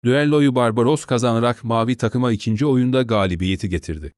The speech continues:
Dokunulmazlıkta kırmızı takımın karşısına şefin tabağı shoyu ramen çıktı. Tahsin, Sergen ve Dilara'nın tabakları başarılı bulundu.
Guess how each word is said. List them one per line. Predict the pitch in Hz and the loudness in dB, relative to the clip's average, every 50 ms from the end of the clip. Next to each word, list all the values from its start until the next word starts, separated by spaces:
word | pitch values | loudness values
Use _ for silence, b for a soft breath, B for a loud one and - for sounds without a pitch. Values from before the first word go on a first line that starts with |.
| _ _ _ _ - | _ _ _ _ -2
Dokunulmazlıkta | 135 135 165 160 165 156 151 147 143 135 127 135 127 - - 160 | -2 0 0 2 2 2 2 2 0 0 -2 -4 -4 -2 -2 -4
kırmızı | 151 - 135 127 131 120 123 165 | -2 -2 -2 0 0 0 -2 -2
takımın | - 143 120 - 117 110 113 127 127 | -2 -4 -2 -2 -2 0 0 -2 -2
karşısına | - 117 101 95 - - - - 101 101 95 | -2 -2 -2 -2 -4 -6 -4 -2 -2 -2 -2
şefin | - - 104 - 123 139 | -2 -4 -4 -2 -2 -2
tabağı | 143 - 117 101 98 95 101 120 127 | -2 -2 -2 -2 0 0 0 -2 -2
shoyu | - - 120 110 113 120 113 | -2 -2 0 2 2 2 2
ramen | 107 104 95 87 85 82 | 2 0 0 0 -2 -2
çıktı. | 82 - - - _ - - - - _ _ _ _ | -4 -6 -10 -14 _ -18 -18 -18 -20 _ _ _ _
Tahsin, | - 127 113 - - 123 135 156 151 b b b b b | -6 -6 -6 -4 -4 -2 -2 -2 -4 b b b b b
Sergen | - - - 120 117 113 113 156 175 175 160 | -8 -4 -2 0 0 0 0 0 0 0 0
ve | 139 127 117 | 0 0 0
Dilara'nın | 120 127 131 131 123 120 123 139 135 | 0 0 2 2 2 2 2 0 0
tabakları | 127 - 110 104 104 98 - - 110 110 123 123 110 | 0 -2 -2 0 -2 -2 -2 -4 -2 0 0 0 0
başarılı | 107 98 - - 101 95 92 87 82 | 0 -2 -2 -2 -2 -2 -2 -2 -2
bulundu. | 85 78 78 73 73 73 - | -4 -6 -6 -8 -10 -14 -16